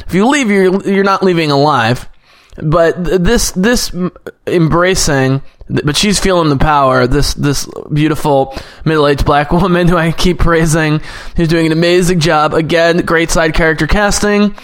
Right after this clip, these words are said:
um, mothering Ciri, uh, 'cause we don't have Triss and Yennefer to mother her yet. But they wanted to threaten the forest. They decided that the Dryads were not going to be it,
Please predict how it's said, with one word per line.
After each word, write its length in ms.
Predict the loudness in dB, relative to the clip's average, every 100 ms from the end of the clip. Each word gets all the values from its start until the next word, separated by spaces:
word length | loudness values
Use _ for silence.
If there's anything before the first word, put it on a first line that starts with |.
| -14 -14 -4
um, 400 | -2 0 0 -2
mothering 600 | -2 0 0 2 0 2
Ciri, 640 | 0 2 2 2 2 0 -2 -6 -8
uh, 160 | -4 -2
'cause 220 | 0 2
we 100 | 2
don't 160 | 0
have 160 | 0 -2
Triss 400 | 0 0 2 2
and 120 | 2
Yennefer 400 | 2 0 -2 -2
to 60 | 0
mother 280 | 0 0 0
her 220 | 0 0
yet. 420 | 2 0 -2 -6 _ _ _ _ _ _ _ -20 -20 -20 -20 -20 -16 -4
But 120 | 0
they 120 | 2
wanted 320 | 2 2 2
to 120 | 2 2
threaten 440 | 2 2 2 2
the 80 | 0
forest. 640 | 0 2 4 4 2 2
They 100 | 0
decided 540 | 0 0 0 2 2
that 140 | 0 -2
the 80 | -2
Dryads 440 | 0 2 2 2
were 80 | 2
not 220 | 0 0
going 160 | -2 0
to 80 |
be 240 | 0 0 2
it, 260 | 0 0